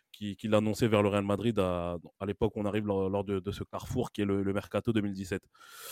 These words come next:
Maintenant, aujourd'hui, le constat est du fait que, voilà, il a pas, il a décidé de ne pas signer au Real Madrid, de prolonger sa carrière au P S G. Moi, pour moi, le, le con-, le,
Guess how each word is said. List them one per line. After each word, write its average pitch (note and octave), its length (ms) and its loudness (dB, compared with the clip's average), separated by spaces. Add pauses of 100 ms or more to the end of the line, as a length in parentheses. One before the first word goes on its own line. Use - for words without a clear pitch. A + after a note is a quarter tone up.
(300)
Maintenant, B2 480 4 (360)
aujourd'hui, B2 680 2
le A2+ 100 0
constat C3+ 420 2
est A#2+ 60 4
du G2+ 140 -6
fait A2 180 -2
que, - 120 -6
voilà, F#2+ 320 -2 (120)
il F#2 100 -14
a F2 60 -6
pas, G2+ 180 -6
il G2 80 -2
a G2+ 60 0
décidé A2 360 -2
de A#2+ 80 0
ne G#2 80 -4
pas A2 140 -2
signer G#2+ 280 -2
au G2+ 80 2
Real G2 140 0
Madrid, F#2+ 360 -2
de G#2 120 -6
prolonger G2+ 380 -2
sa G#2 120 -6
carrière G2+ 200 0
au - 20 -2
P F2+ 120 -6
S F2+ 100 -4
G. F2+ 100 -6 (580)
Moi, D3+ 460 4
pour B2 140 0
moi, D3 160 4
le, A#2+ 100 6 (160)
le G#2+ 140 -2
con-, A2+ 240 -2
le, G2+ 440 -2